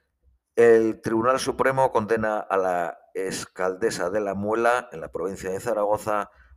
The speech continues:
a once años de cárcel por irregularidades en varias operaciones urbanísticas. Un cuarenta por ciento de los hospitalizados con covid habían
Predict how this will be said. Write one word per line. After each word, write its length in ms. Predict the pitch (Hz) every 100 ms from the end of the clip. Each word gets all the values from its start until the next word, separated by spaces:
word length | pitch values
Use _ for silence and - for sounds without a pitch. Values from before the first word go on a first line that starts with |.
| -
a 100 | 104
once 300 | 123 - 113
años 260 | 117 107
de 120 | 98 95
cárcel 540 | 117 - 117 117 110 - _ _
por 340 | - 139 139 -
irregularidades 1080 | 143 127 123 123 127 127 113 107 107 101 98
en 100 | 87
varias 320 | 90 85 -
operaciones 640 | - 80 78 78 82 80
urbanísticas. 880 | 73 76 76 - - - - - - _ _ _ _ _ _ _ _ _ _ _
Un 160 | - 139
cuarenta 460 | 135 135 127 120 -
por 140 | -
ciento 640 | - 113 104 - 101 98
de 160 | 95 98
los 260 | 95 92 101
hospitalizados 1000 | 95 - 95 - 104 98 127 110 117 110
con 240 | 101 104
covid 380 | - 120 123 117 - - _ - -
habían 500 | 95 113 110 92